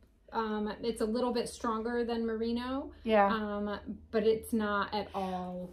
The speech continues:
Speaker 2: But I think the, the
Speaker 1: Um,
Speaker 2: worsted spinning of it, you know, organizes all the fibers, puts them all in alignment, and so you don't have, like,
Speaker 1: You do get a smoother yarn.
Speaker 2: You get a smoother yarn,
Speaker 1: Mm-hmm.
Speaker 2: yeah. So it's not gonna prickle you, um, if that's what you're afraid of.
Speaker 1: Yeah.
Speaker 2: Uh, none of this is superwashed.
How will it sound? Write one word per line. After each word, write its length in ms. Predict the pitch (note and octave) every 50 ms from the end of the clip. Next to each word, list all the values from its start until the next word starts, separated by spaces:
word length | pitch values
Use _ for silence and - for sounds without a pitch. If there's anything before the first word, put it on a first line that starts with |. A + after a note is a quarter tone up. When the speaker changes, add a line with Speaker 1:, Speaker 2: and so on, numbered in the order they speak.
| - -
Speaker 2:
But 120 | B3+ C4
I 100 | C#4 -
think 200 | - F4+ E4+ D4
the, 80 | C#4 C4+
the 220 | A3 G3 F#3+ A3 A#3+
Speaker 1:
Um, 40 | A3+
Speaker 2:
worsted 360 | C4 C4+ C4+ - - B3 A3
spinning 400 | - - - C#4 D4 D#4 D#4+ D#4
of 180 | C4 B3 G#3+
it, 160 | A#3+ A#3+ A#3+ A#3
you 80 | B3+
know, 140 | A#3 A3+ A3
organizes 800 | G#3 - A#3 A#3+ A#3+ A#3 C#4 C4 C4 C4 C4+ C4+ C4+ C4+ B3+ -
all 160 | B3 A#3+ A#3+
the 60 | A#3 A3+
fibers, 600 | - A3 G#3+ G#3+ G#3+ G3+ A3+ A3 G#3+ G#3+ G#3+ - G3 - - -
puts 180 | - C4 B3+
them 160 | - C#4 B3+ B3
all 200 | A#3+ A#3+ A#3 A#3
in 100 | A3+ A3
alignment, 640 | A3 G#3+ G#3 G3+ G3+ G#3 G#3+ A3 A3 A3 A3 G#3+ -
and 160 | A3+ A3 G#3+
so 100 | - A#3
you 100 | A3+ A#3
don't 180 | A3 A#3+ B3 A#3
have, 380 | - - B3 A#3 A3 G#3+ - -
like, 200 | - A3+ C4+ C#4
Speaker 1:
You 80 | D4 D#4
do 40 | D4
get 120 | D#4 C4+
a 80 | C4+ C4+ -
smoother 500 | - - C4 A#3+ A3+ A3+ G#3+ G3+ G3+ F#3+
yarn. 120 | F#3 F3+ B3
Speaker 2:
You 40 | A#3+ G#3
get 100 | C4 A#3
a 60 | A3+
smoother 400 | A3 - - A3 G#3+ G3+ G#3+ G#3+
yarn, 460 | G3+ G3+ G3 G3 G3 G3+ G#3 G3+ G3
Speaker 1:
Mm-hmm. 100 | - G3+
Speaker 2:
yeah. 220 | G3+ G#3+ G3+ G3 F#3+
So 180 | F#3 - A#3+ A3+
it's 160 | A3+ A3+ A#3
not 140 | A#3 A#3 A3+
gonna 100 | A3 G#3+
prickle 420 | G#3+ - - G3+ G3+ - A3 G#3+
you, 380 | A3 A3 A3+ A3+ A3+ A3+ A3+ A3+ - -
um, 260 | A3 G3+ G3+ G3+ G3+ G3+
if 140 | G3+ G3
that's 180 | - G#3 G3 -
what 100 | G#3+ G3+
you're 120 | G3+ G#3+
afraid 360 | G#3+ G3 - G#3+ G#3 G#3+ G#3+ G#3+
of. 360 | A3 A3 A3 A3+ A3+ A3 - - - - - - -
Speaker 1:
Yeah. 220 | B3 A3+ A3+ A3+ A3+
Speaker 2:
Uh, 40 | A#3
none 200 | A#3+ A#3+ A#3+ B3
of 120 | A#3 -
this 260 | - A#3 A#3+ A#3 - -
is 180 | G#3+ G#3+ G#3+
superwashed. 840 | - - A#3+ A3+ - - A#3 A3+ A3 A3 A3 A3 A3 A3 - - -